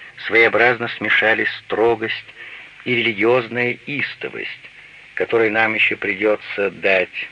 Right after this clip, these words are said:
более сильное определение, с одной стороны, и душевно-телесная тайна астартической привлекательности, с другой,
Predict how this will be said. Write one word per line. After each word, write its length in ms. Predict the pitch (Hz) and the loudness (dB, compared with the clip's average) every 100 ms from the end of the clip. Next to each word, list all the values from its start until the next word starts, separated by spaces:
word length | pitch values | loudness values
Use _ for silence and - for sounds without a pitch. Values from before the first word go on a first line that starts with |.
| - | -8
более 260 | - 107 110 - | -4 -2 -4 -6
сильное 340 | 156 143 95 85 | -6 -6 -4 -6
определение, 720 | - 92 98 90 67 60 53 - - - - - - - | -6 -8 -4 -4 -4 -8 -10 -10 -20 -20 -20 -20 -20 -20
с 140 | - 151 | -2 0
одной 340 | 143 78 71 | 0 -2 -10
стороны, 520 | - - 127 156 175 - - - - - - - - - | -8 -4 -2 -2 -4 -8 -18 -20 -20 -20 -20 -20 -20 -8
и 80 | 143 | -2
душевно-телесная 1120 | 160 - 202 196 185 - 127 147 147 131 131 - | 0 2 4 2 2 0 2 2 2 0 0 0
тайна 480 | - 110 117 113 110 110 - - - - - - - - - | 0 2 2 0 -4 -8 -18 -18 -18 -18 -18 -20 -20 -20 -6
астартической 1200 | - 120 120 - 117 - - 147 - 139 - - 131 | 2 2 2 2 2 0 -6 -2 0 0 -2 -2 -2
привлекательности, 1200 | - 127 117 117 90 80 - 101 123 135 - 151 | 0 -2 0 -2 0 0 -2 -6 -6 -8 -4 -4
с 60 | 143 | -2
другой, 580 | 165 165 117 64 55 | -2 -2 -4 -8 -8